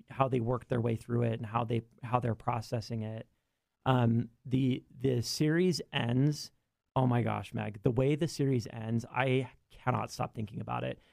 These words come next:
There's a woman who was, you know, one of the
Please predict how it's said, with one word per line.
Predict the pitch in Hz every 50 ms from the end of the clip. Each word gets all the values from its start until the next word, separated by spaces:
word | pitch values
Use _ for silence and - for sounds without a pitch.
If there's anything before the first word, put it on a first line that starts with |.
| _ _ -
There's | 147 147 131 131
a | 135
woman | 120 139 170 175 180 175 170 165
who | 139 143 156 143 139 135 131 127 127 -
was, | - 131 131 127 123 123 117 104 - - -
you | - 139 123
know, | 120
one | 113 113 104 127 131 131
of | 123 113
the | 127 127 123 120 117